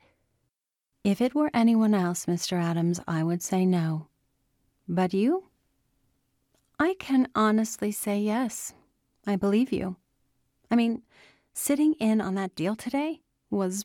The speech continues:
pretty unbelievable for me." He nodded. "And you did well." He adjusted his watch on his wrist but didn't look at it.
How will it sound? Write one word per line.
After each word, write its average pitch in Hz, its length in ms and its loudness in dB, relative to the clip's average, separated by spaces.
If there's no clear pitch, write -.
pretty 262 360 0
unbelievable 254 680 2
for - 160 -8
me." - 320 -8
He 202 160 2
nodded. 170 600 -2
"And 147 160 -2
you 151 80 2
did 165 180 2
well." 190 420 0
He 190 160 0
adjusted 180 400 -2
his 175 180 -6
watch 180 260 -2
on 170 120 0
his 170 120 -2
wrist 170 320 -4
but 156 140 -4
didn't 160 260 0
look 170 200 -4
at 151 120 -4
it. 160 220 -10